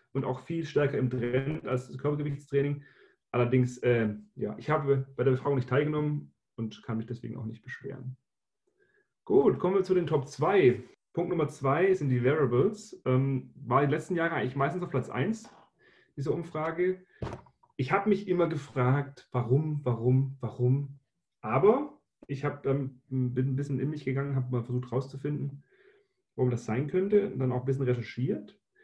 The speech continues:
Ähm, es ist schon so, dass der Wearable-Markt brutal wächst. Also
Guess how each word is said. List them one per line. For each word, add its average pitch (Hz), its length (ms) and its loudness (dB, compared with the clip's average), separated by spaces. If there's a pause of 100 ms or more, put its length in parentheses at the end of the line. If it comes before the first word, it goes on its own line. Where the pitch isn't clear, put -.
(380)
Ähm, 127 480 2
es 131 120 4
ist - 40 -8
schon 208 180 4
so, 214 120 10
dass 185 160 4
der 131 140 2
Wearable-Markt 151 720 2 (380)
brutal 117 520 -6
wächst. - 500 -14 (140)
Also 127 760 2